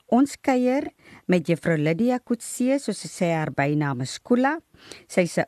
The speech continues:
opvoeder, 'n graad R opvoeder by Laerskool Aggeneys. Bly ingeskakel, want na die breek gaan ons by juffrou Coetzee uitvind oor haar jongste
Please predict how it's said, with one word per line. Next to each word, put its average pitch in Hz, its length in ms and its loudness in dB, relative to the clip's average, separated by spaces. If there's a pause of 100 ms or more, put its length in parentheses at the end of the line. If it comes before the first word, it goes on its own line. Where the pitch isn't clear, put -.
(140)
opvoeder, - 480 0
'n 165 60 -2
graad - 380 -4
R 254 280 0
opvoeder 254 500 0
by 190 160 0
Laerskool 147 720 -2
Aggeneys. 143 880 -2 (480)
Bly 180 320 4 (100)
ingeskakel, 302 960 2
want 185 280 2
na 143 380 2
die 269 140 2
breek 170 480 0 (280)
gaan - 340 -2
ons 226 340 4
by - 100 0
juffrou 202 480 0 (320)
Coetzee - 560 0 (100)
uitvind 202 640 0 (300)
oor 196 140 4
haar 180 200 2
jongste 147 520 0